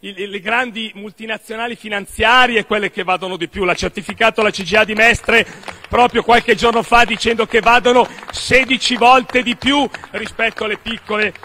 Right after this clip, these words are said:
e medie imprese. Eppure ancora una volta si va in quella direzione, instaurando addirittura un clima di terrore,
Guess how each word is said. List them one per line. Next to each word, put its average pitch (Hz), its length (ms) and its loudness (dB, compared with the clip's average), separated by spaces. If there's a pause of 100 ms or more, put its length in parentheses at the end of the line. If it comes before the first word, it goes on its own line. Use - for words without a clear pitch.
(320)
e 202 100 0
medie 202 320 0
imprese. 185 480 0
Eppure 311 320 -4
ancora 269 280 -6
una 285 120 -4
volta 277 380 0
si 269 140 -10
va 247 80 0
in 240 80 -2
quella 247 200 0
direzione, 247 420 -8
instaurando 277 540 -6
addirittura 269 360 -12
un 240 80 -12
clima 262 240 -10
di 247 140 -14
terrore, 247 640 0